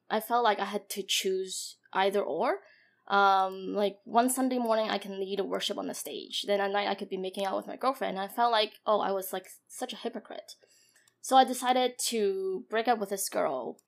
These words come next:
um, dated for only two months. I said, you know, let's break up because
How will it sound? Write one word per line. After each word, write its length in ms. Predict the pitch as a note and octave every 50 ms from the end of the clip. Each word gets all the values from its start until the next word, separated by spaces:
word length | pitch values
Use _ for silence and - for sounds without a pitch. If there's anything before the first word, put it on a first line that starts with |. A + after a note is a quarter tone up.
| _ -
um, 440 | - E3+ C#3+ A2 E2 F2+ A#3 G3+ F#3+ _ _ _ _
dated 240 | - G#3 G3+ G3 F#3
for 180 | - F#3 F3+ -
only 180 | G3 G3 G3
two 160 | G3 - F#3
months. 380 | F3+ - - - - - - - - -
I 60 | F#3
said, 260 | F#3+ - G3 F#3 - - _ _ _ _ _ _ _ _ _ _ _ -
you 80 | A#3+
know, 120 | A#3 G#3 F#3+
let's 180 | G3+ G#3 -
break 200 | - - G3 F#3+
up 160 | - - - _
because 420 | - G3 G#3+ - F#3 F#3+ - -